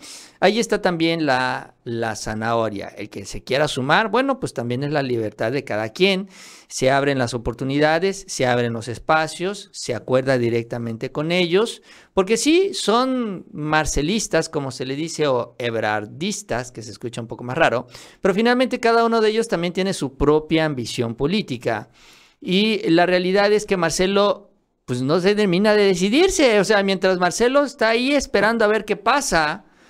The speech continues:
pues ellos tienen que decidir qué es lo que van a hacer. Y si Marcelo, pues, no pinta color, pues cada uno ya también sigue su propio camino.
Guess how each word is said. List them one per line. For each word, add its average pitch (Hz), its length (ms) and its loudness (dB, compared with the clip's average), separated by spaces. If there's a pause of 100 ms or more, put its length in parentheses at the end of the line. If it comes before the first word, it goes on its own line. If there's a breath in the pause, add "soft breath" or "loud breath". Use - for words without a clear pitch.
(360 soft breath)
pues 170 200 2
ellos 220 220 0
tienen 240 300 0
que 233 180 0
decidir 226 640 0
qué 196 120 2
es 175 60 2
lo 165 160 0
que 147 120 0
van 135 200 0
a 120 40 -2
hacer. 113 420 -6 (680)
Y 165 460 2
si 156 160 -4
Marcelo, 220 720 0 (300)
pues, 139 180 -6
no 143 280 -2
pinta 180 320 0
color, 190 640 2
pues - 160 -12
cada 143 280 2
uno 139 200 -2
ya 123 280 -2
también 120 280 -6
sigue 120 260 -4
su 117 160 -10
propio 120 300 -6
camino. 233 420 -2